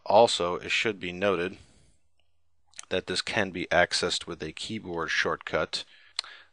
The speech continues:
Control Shift E. E is an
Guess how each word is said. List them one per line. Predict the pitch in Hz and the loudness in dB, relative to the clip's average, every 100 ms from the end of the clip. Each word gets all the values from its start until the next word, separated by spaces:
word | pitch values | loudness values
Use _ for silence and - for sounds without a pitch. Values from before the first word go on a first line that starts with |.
| _ | _
Control | - 90 - 110 98 | -6 -4 2 4 4
Shift | - - - 107 - - _ _ | 4 6 6 4 -2 -12 _ _
E. | 113 104 85 55 - - _ - _ - _ _ - | -4 -2 -2 -6 -14 -20 _ -20 _ -20 _ _ -10
E | 87 | -6
is | 82 78 | -4 -6
an | 76 | -10